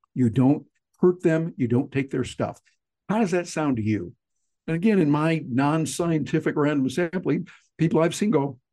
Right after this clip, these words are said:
"Yeah, sounds like a pretty good idea." I think, "Well, that's a good way to live." The idea of treating people with peace,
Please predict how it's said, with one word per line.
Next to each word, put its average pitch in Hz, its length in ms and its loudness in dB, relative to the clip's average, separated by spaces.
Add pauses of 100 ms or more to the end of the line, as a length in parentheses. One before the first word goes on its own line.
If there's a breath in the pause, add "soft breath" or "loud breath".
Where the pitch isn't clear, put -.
"Yeah, 320 240 0
sounds 143 260 0
like 156 160 0
a 151 40 -2
pretty 170 180 2
good 196 160 2
idea." 208 440 0 (680)
I 135 80 -2
think, 127 240 0
"Well, 135 200 -12 (160)
that's 120 260 -8
a 160 80 2
good 147 320 0
way 160 180 4
to 185 80 2
live." 190 400 2 (460 loud breath)
The 131 80 0
idea 143 320 2
of 151 80 -4
treating 156 340 0
people 160 400 0
with 156 220 -2
peace, - 480 -4